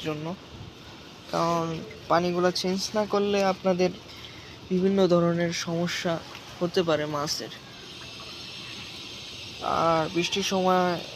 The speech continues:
একটা জিনিস খেয়াল রাখবেন, কখনোই মাছকে খাবার দিবেন না,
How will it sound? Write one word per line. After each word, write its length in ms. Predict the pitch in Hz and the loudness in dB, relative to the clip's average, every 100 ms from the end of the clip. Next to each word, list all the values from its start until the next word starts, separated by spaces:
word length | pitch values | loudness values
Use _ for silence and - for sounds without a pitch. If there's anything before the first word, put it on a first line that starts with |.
| - | -8
একটা 160 | - 185 | -4 -2
জিনিস 200 | 180 180 - | 2 0 2
খেয়াল 180 | 185 175 175 | 2 4 4
রাখবেন, 260 | 170 170 170 175 | 4 0 2 2
কখনোই 400 | 185 196 190 180 170 | 4 6 6 6 4
মাছকে 320 | 175 - 185 - | 2 -4 -8 6
খাবার 240 | 160 180 180 | 10 12 10
দিবেন 200 | 175 160 | 8 4
না, 60 | 151 | 0